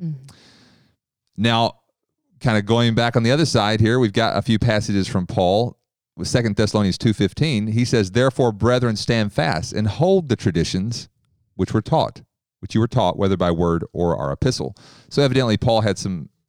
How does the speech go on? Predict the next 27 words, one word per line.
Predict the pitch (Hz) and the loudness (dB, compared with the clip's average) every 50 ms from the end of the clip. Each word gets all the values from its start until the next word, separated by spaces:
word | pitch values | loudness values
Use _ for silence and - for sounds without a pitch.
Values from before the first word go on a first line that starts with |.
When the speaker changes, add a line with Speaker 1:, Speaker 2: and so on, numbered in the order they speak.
| _ _ | _ _
Speaker 2:
traditions | - - 101 101 95 - - 113 107 104 - | -6 -4 -2 -2 -2 -2 -4 -6 -6 -6 -4
that | - 87 80 | -4 -4 -2
he | 101 104 101 101 101 101 - _ _ _ _ _ _ | -2 -4 -4 -6 -6 -8 -14 _ _ _ _ _ _
passed | - 98 87 80 - - | -6 -6 -4 -4 -6 -6
on | 76 71 82 101 101 _ _ _ _ _ | -8 -8 -10 -12 -16 _ _ _ _ _
to | 87 | -10
Speaker 1:
Yeah. | 78 | -8
Speaker 2:
people. | - - 87 78 92 95 - _ _ _ _ _ _ _ _ _ _ _ _ _ _ _ _ _ _ _ _ _ _ _ - | -6 -6 -6 -6 -8 -8 -12 _ _ _ _ _ _ _ _ _ _ _ _ _ _ _ _ _ _ _ _ _ _ _ -6
Speaker 1:
Yeah, | 202 | -4
Speaker 2:
And | - 87 | -2 0
so | 120 117 | 2 2
Speaker 1:
I | |
s- | 113 | 2
Speaker 2:
not | 123 135 147 | 2 2 2
all | 139 151 156 | 2 2 0
traditions | - 147 139 135 - 139 127 113 | 2 0 0 0 0 -2 -2 0
are | 110 | 0
bad. | - 117 101 71 65 - 80 - | 0 0 -2 -2 -4 -8 -12 -16
Speaker 1:
Yeah, | - 85 92 - 175 | -14 -12 -10 -10 -8
I | 196 | -6
was | - 185 - | -6 -4 -4
just | 190 180 - - | -4 -4 -2 -2
thinking | 180 165 - 165 160 | -4 -2 0 0 0
of | 147 - | -2 0
the | - 160 151 151 147 - 160 | 2 2 4 4 4 2 0
Jeremiah | - 175 165 160 160 156 151 151 151 151 151 151 175 - - - | 0 0 2 2 2 2 2 4 4 4 2 2 0 -2 -4 -8
scripture | 180 - - - 185 165 - - 175 170 160 160 156 156 147 | -8 -8 -6 -4 -4 -6 -2 0 2 2 4 4 4 2 0